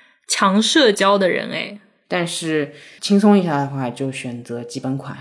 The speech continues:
Speaker 2: 就今天，相当于今天我，嗯，什么搭配都不想要了，就简简单单，但又不想丢人的话，就是穿基本款出门。
Speaker 1: 嗯，嗯，嗯，嗯，嗯，嗯。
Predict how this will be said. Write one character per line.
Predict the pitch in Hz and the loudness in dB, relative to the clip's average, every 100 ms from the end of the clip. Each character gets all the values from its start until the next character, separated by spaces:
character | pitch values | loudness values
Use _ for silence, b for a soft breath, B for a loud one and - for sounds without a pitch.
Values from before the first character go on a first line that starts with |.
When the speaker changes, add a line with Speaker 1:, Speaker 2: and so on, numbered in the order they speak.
| - | -14
Speaker 2:
就 | - | -8
今 | 156 190 208 | 0 4 4
天， | 214 | 4
相 | 208 240 | 2 4
当 | 254 | 4
于 | 208 | 4
今 | 196 214 | 4 4
天 | 220 | 4
我， | 151 123 127 - | 2 2 0 -2
嗯， | 131 139 127 | -4 0 0
什 | - | -2
么 | 131 190 | -2 0
搭 | 202 143 | 0 0
配 | 170 | 0
都 | 147 | 0
不 | 139 | 0
想 | 123 | -4
要 | 107 104 | -4 -4
了， | 92 | -4
就 | - 120 | -8 -8
简 | 123 127 139 | -6 -4 -2
简 | 135 | -2
单 | 117 120 | -2 -4
单， | 117 120 | -6 -4
但 | 147 151 | -4 -2
又 | |
不 | 139 | -2
想 | 143 117 | -4 -4
丢 | 143 143 | 0 0
人 | 123 | 0
的 | 113 | -2
话， | 127 117 B B - | -4 -4 B B -6
就 | 147 | -4
是 | 139 131 | -2 -6
穿 | 127 135 123 123 - | -8 -6 -6 -6 -10
基 | - | -10
本 | 127 123 | -6 -6
款 | 131 104 | -8 -10
出 | - | -10
门。 | 113 92 - _ _ - | -12 -12 -18 _ _ 0
Speaker 1:
嗯， | 220 | 4
嗯， | 214 208 196 | 6 4 2
嗯， | 190 185 180 | 0 -2 -4
嗯， | |
嗯， | 180 196 220 190 190 208 | -6 -6 -10 -12 -12 -4
嗯。 | 196 175 180 | -2 -2 -8